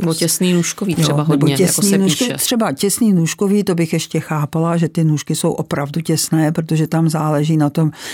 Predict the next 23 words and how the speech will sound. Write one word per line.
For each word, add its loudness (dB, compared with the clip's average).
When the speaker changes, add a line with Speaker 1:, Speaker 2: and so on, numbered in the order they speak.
Speaker 2:
jak -2
ty 0
zuby 0
na 2
sebe -2
jako -2
doléhají, 0
ale -2
pořád -4
je -16
to 0
nůžkový -2
zkus. -10
A -2
já 0
mám 2
takovou -2
pomůcku 0
mimotechnickou, -2
nebo -2
technickou 0
spíš. 2
Speaker 1:
Mhm. 2